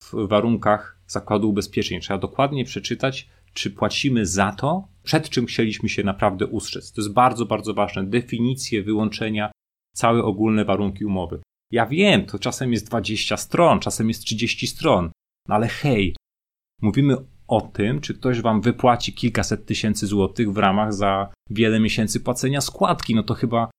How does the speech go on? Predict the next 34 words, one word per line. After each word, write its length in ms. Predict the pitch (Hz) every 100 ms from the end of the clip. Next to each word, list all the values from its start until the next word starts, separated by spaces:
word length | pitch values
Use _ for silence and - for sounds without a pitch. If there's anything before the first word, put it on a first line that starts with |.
| _ -
warto 520 | 101 123 139 - 113 107
odpuścić 580 | 104 - 120 - 101
sobie 240 | - 98 104
jeden 280 | 107 101 95
czy 160 | -
dwa 160 | 98 107
odcinki 500 | 101 - 110 101 101
jakiegoś 340 | - 92 98
serialu, 420 | - 95 90 95
jednak 280 | 110 107 113
przeczytać 640 | - 127 - 160 104 95 - _ _
te 80 | 117
ogólne 440 | 113 101 107 98 98
warunki 380 | 95 95 -
umowy. 300 | 104 90 85
A 40 | 92
jeżeli 240 | 98 107
czegokolwiek 640 | 101 123 120 - 131 127 127
nie 100 | 120
rozumiecie, 640 | 113 110 120 117 131 135 135 - - -
to 200 | 104 - -
pytać, 520 | 135 135 123 120 - 107
dopytywać, 800 | 110 - - 120 110 113 -
musicie 320 | 113 110 - 117
mieć 200 | 107 -
pewność, 640 | - 123 139 156 - - -
że 160 | - 107
płacicie 440 | 107 - 120 110
za 160 | 95 104
to, 140 | 104
na 100 | 95
czym 200 | - 98
wam 220 | 92 90 - _ _
zależy. 400 | 110 92 87 82